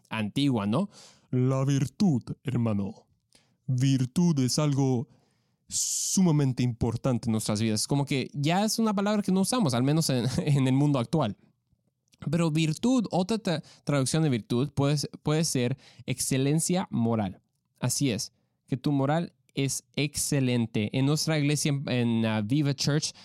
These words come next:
decimos que, que vives una, una vida sana, santa y servicial. Una vida de virtud.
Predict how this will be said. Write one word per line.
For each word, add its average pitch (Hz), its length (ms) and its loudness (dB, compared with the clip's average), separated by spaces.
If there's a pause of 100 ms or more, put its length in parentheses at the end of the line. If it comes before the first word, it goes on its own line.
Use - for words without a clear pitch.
(100)
decimos 147 560 0 (260)
que, 127 380 -4
que 127 120 -2
vives 170 280 2
una, 160 280 0
una 135 220 0
vida 131 340 0
sana, 185 600 -2
santa 131 720 -2 (180)
y 123 120 -2
servicial. 107 800 -2 (340)
Una 170 360 2
vida 139 360 0
de 123 300 -2
virtud. 117 760 -2